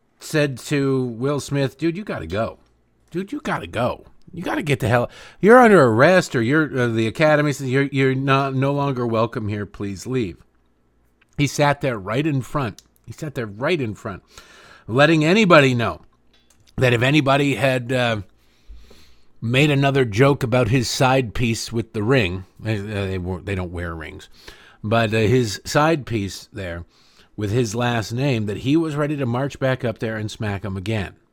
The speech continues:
He was ready to do that. 'Cause why? I don't know.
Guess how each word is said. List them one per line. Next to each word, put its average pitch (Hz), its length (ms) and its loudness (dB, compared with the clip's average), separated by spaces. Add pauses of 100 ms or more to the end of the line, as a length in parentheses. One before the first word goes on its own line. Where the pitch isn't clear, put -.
(340)
He 101 120 -18
was 104 240 -16
ready 107 280 -8
to 110 120 -12
do 98 200 -10
that. 76 260 -12 (800)
'Cause 120 800 -4 (880)
why? 139 520 0
I 135 100 4
don't 135 240 4
know. 131 340 2